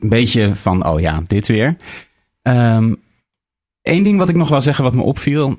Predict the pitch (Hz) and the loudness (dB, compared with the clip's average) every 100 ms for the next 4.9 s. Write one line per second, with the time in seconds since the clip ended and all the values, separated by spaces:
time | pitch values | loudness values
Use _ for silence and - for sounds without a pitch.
0 | 254 - 110 107 - - 98 131 135 131 | -8 -2 0 0 -2 -4 -2 0 0 -2
1 | - 123 143 123 - - 123 123 117 120 | -2 -2 0 -2 -8 -2 0 2 2 2
2 | 107 131 127 117 110 104 - - - 117 | 4 2 0 0 0 -2 -6 -6 -2 0
3 | 107 104 98 101 101 - 92 80 - - | 2 2 2 2 0 0 -2 -4 -8 -4
4 | 101 98 98 101 - 92 107 170 - | 0 0 -2 -4 -2 0 0 -2 -6